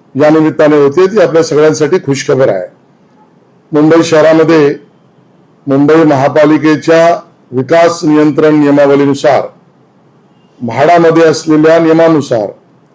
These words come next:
एसआरएच्या असलेल्या नियमानुसार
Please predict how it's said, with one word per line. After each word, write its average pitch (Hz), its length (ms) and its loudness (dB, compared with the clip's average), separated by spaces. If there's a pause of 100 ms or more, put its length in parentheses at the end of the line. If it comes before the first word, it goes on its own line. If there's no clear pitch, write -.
(460)
एसआरएच्या 170 800 0
असलेल्या 160 440 0
नियमानुसार 156 680 0